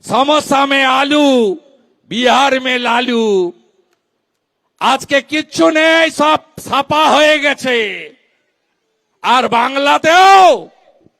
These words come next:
আমাদেরকে পরিষ্কার করতে হবে, চার মাস পরে নির্বাচন। একদম জোট বেঁধে করতে হবে।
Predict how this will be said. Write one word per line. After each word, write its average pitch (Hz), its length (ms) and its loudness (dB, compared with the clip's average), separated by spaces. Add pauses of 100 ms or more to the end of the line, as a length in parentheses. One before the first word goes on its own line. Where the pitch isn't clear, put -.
(600)
আমাদেরকে 302 1300 0 (880)
পরিষ্কার 302 720 0
করতে 294 400 0
হবে, 269 760 2 (500)
চার 285 380 0
মাস 285 380 -4
পরে 269 400 2
নির্বাচন। 240 1300 0 (1160)
একদম 320 760 0
জোট 320 300 2
বেঁধে 330 360 0
করতে 330 380 0
হবে। 302 720 2